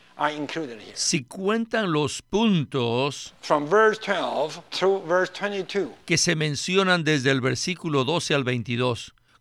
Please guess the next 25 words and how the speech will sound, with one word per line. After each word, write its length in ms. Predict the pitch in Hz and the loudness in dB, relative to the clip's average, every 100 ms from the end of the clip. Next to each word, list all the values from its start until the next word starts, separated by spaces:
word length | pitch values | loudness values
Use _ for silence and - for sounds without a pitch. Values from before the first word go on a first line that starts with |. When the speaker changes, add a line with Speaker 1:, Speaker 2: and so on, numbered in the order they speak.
| _ | _
Speaker 2:
¿cuántos 800 | 196 240 294 302 - 262 226 - | -8 -2 -2 -2 -6 -4 -4 -4
puntos 560 | - 214 196 170 175 | -4 0 0 0 0
se 120 | - 165 | 0 0
mencionan 560 | 156 139 160 160 170 | 0 0 -2 -2 -2
allí? 580 | 175 160 214 262 117 - _ _ _ - | -4 -4 -6 -6 -10 -16 _ _ _ -4
¿Por 200 | 180 180 | -2 -2
qué? 640 | - 359 392 117 101 101 _ _ | -4 -4 -4 -4 -6 -12 _ _
Debido 480 | - 147 143 208 214 | -6 -2 -2 0 0
a 60 | 180 | 0
que 180 | 156 135 | 0 -2
Pablo 380 | - 156 156 | -2 -2 0
aún 180 | 143 147 | 0 0
tenía 320 | 139 139 143 | -2 0 2
muchas 680 | 135 135 190 - - 156 - | 0 -2 -4 -2 0 0 -2
cosas 520 | - 165 175 160 147 | -6 -2 0 0 0
en 140 | 156 135 | 0 -2
su 180 | 151 120 | -4 -2
corazón 800 | 135 123 110 - 208 175 143 - - - _ | -2 0 -2 -2 0 0 -2 -10 -20 -20 _
que 160 | - 170 | 0 2
deseaba 580 | 170 - 175 180 190 180 | 2 0 0 2 2 2
enseñarles 1000 | 170 - 147 143 156 147 139 110 - - | 0 -2 -2 2 0 0 -4 -4 -6 -4
a 120 | 123 | -2
los 200 | 127 110 | -2 -2
nuevos 400 | 123 131 131 - | -2 0 -2 -4
creyentes, 840 | 131 120 123 123 113 117 101 - | -4 -2 -2 -4 -4 -6 -6 -14